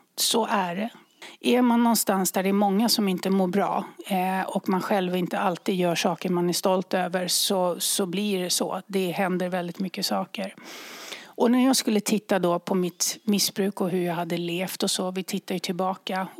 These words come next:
för att man ska verkligen, verkligen aldrig glömma vad som händer om man får för sig att,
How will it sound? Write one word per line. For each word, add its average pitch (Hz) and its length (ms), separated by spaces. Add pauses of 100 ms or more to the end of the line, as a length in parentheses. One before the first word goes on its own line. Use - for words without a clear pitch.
för - 240
att - 180
man 185 260
ska 180 280
verkligen, 175 840
verkligen 175 520
aldrig 170 380
glömma 170 480 (120)
vad 175 200
som 175 160
händer 170 360
om 165 140
man 160 120
får 175 140
för 165 240
sig - 180
att, - 260